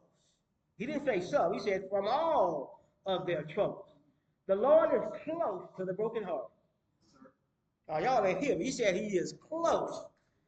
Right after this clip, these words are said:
to the brokenhearted. He rescued those whose spirits are crushed. He said he rescues them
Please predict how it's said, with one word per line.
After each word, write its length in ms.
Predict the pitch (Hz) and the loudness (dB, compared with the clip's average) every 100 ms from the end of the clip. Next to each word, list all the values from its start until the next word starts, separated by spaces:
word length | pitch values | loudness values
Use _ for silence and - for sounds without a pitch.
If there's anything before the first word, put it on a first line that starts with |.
| _ | _
to 240 | - 285 294 | -4 0 2
the 340 | 208 175 - | 4 2 2
brokenhearted. 1500 | - 294 285 254 254 - - - - 302 269 190 156 160 - - _ _ _ _ _ | 4 4 4 0 -2 -4 -12 -18 -2 2 2 2 -2 -6 -12 -20 _ _ _ _ _
He 200 | - 247 | -4 -2
rescued 600 | 208 226 330 320 285 294 | 0 2 2 2 -2 -2
those 380 | 254 262 269 254 | 2 2 2 0
whose 240 | 240 214 - | -6 -8 -10
spirits 840 | - - 359 370 247 233 - - - _ _ | -14 -2 2 2 4 2 0 -8 -16 _ _
are 160 | 175 180 | -6 -6
crushed. 640 | - 143 110 - - - _ _ _ _ _ _ _ _ _ - | -6 -8 -8 -14 -20 -20 _ _ _ _ _ _ _ _ _ -20
He 80 | 226 | -6
said 200 | 247 202 | -4 -2
he 160 | 196 | -4
rescues 600 | 180 262 - - 170 151 | 0 0 -2 -8 -10 -8
them 260 | 147 147 147 | -8 -8 -10